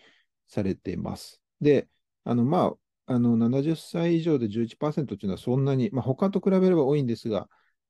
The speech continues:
まあ、あの、他の世代と比べれば多いんですが、あの、まあ、全体として多いのかっていうと、私はそんなに多くないのかなとは思うんですけれども、まあ、この方はそこがお-、多いというところをちょっと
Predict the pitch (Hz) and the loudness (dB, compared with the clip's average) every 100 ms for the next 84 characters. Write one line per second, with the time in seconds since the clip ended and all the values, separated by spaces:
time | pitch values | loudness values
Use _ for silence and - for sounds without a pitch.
0 | - 139 87 - _ - 117 104 95 85 | -6 -4 -4 -8 _ -6 0 2 2 0
1 | 78 - _ - _ _ 123 127 - 135 | -2 -6 _ -20 _ _ -2 -2 2 2
2 | 131 120 139 151 214 196 117 - _ _ | 2 0 -2 0 2 2 0 -4 _ _
3 | - 120 104 82 - 85 - _ - 113 | -6 -2 -2 -4 -8 -10 -12 _ -14 -6
4 | 101 87 67 _ _ _ _ _ _ _ | -4 -4 -6 _ _ _ _ _ _ _
5 | - 113 110 123 156 147 - 107 131 104 | -2 0 2 2 2 2 4 4 6 4
6 | 82 - - 85 90 92 98 110 107 - | -2 -8 -6 -6 -2 -2 -2 -2 -4 0
7 | 104 98 98 110 101 101 98 - 92 90 | 0 2 2 2 2 2 0 -4 -8 -8
8 | - - 117 156 127 113 113 101 90 - | -8 -4 -2 2 4 4 4 4 0 -2
9 | 110 131 139 110 107 165 170 170 127 90 | -2 0 0 0 0 0 0 2 2 2
10 | - 101 104 95 101 - 113 98 - 98 | -4 -8 -2 0 -2 -4 -2 -2 -4 -6
11 | 143 175 123 107 - 82 | -2 0 0 -2 -8 -10